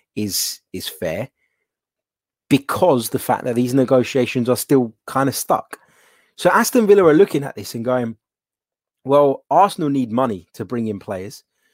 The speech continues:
We've talked about Arsenal spending, but make no mistake about it, you know, Arsenal may have borrowed money from here, there, and everywhere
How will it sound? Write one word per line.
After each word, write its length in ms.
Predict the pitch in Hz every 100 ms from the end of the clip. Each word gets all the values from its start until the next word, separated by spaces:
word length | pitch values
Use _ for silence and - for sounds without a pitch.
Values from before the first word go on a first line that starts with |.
| _
We've 120 | 117 -
talked 240 | 175 160
about 200 | 143 135
Arsenal 340 | 123 120 120 101
spending, 420 | - 101 95 117
but 140 | 131
make 180 | 147 190
no 140 | 170
mistake 380 | 147 127 - 120
about 320 | 110 110 104
it, 160 | 98 117 _ _ _
you 80 | 113
know, 260 | 120 120 127 -
Arsenal 380 | 147 147 151
may 240 | 131 135 131
have 160 | 117 -
borrowed 380 | 139 131 120 110
money 340 | 120 123 117
from 340 | 107 - 101 95
here, 320 | 127 120 113
there, 280 | 117 117 104
and 100 | 113
everywhere 460 | 117 107 101 98